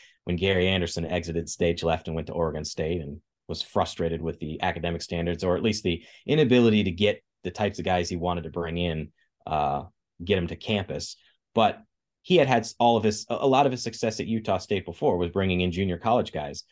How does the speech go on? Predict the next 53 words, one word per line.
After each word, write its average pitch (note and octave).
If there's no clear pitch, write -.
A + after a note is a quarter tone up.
or G2
kind G#2+
of G#2+
fringe G2+
academic F2
qualifiers. D#2
That's A3
not E3
what B2
we're G#2+
talking G#2
about D#2+
with D#2+
transfers. G2+
Um, E2+
and A#2+
I A#2
did D3
have C#3+
a B2
chance B2
to G#2+
reach G#2+
out G#2
to E2
somebody G#2
in F2+
the, F2
uh, D2+
U G#2
W F#2+
Madison F2+
Office F2
of D#2+
Admissions E2+
and E2+
Recruitment F2+
just A#2+
to -
ask B2+
him F2+
what G#2+
the -
standards G#2+
are, C2
'cause -
I C#3+
think E3+
there's A#2
been A2
some G2+
question G#2
about E2+